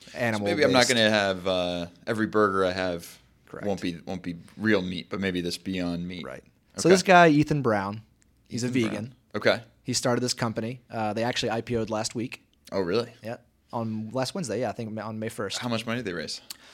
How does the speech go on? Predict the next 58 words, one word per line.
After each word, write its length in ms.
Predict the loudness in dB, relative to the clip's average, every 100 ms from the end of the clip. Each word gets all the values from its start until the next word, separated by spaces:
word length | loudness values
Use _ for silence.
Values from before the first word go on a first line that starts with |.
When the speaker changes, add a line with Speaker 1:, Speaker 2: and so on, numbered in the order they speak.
| -10
Speaker 2:
So 120 | 0 6
they 140 | 8
opened 240 | 8 6
at 60 | 0
twenty-five 280 | -2 0 2
dollars 220 | 2 2
a 60 | 0
share. 520 | 0 2 2 0 -6 -6
Uh, 380 | -2 -2 -2 -4
they 120 | -2 -2
ended 100 | -2
up 100 | -6
closing 340 | -6 -6 -6
at 80 | -6
sixty-five 480 | -8 -8 -8 -8 -6
seventy-five, 520 | -6 -6 -8 -6 -6
which 100 | -6
is 20 |
a 40 | -6
hundred 240 | -6 -4
sixty 220 | -6 -6
percent 300 | -6 -6 -8
Speaker 1:
Wow. 60 | -4
Speaker 2:
above 280 | -4 -4 -4
the 80 |
I 80 | -8
P 160 | -8 -12
O 80 | -10
price, 460 | -10 -10 -10 -10 -6
the 80 |
Speaker 1:
Wow. 60 | -4
Speaker 2:
original 160 | -4 -6
price, 280 | -8 -8 -8
I 20 |
guess. 380 | -8 -8 -12 -12
Uh, 120 | -10 -8
Forbes 360 | -4 -4 -4
reported 280 | -8 -6 -6
a 40 |
valuation 500 | -4 -4 -2 -4 -6
of 80 | -10
three 240 | -14 -12 -12
point 240 | -12 -14
eight 140 | -14 -16 _
billion. 340 | -12 -12 -14 -18 -18 -14
Speaker 1:
Wow. 240 | -12 -10 -12 -16 -16 -4
Speaker 2:
And 80 | -2
this 100 | -2
is 60 | 0
for 160 | 0
a 60 | 2
company 560 | 0 -2 -4 -4 -8 -14 _ _ _ _
that 160 | -2 0
hasn't 200 | 0 -2
turned 140 | -6
a 40 | -6
profit 280 | -10 -12
yet. 140 | -16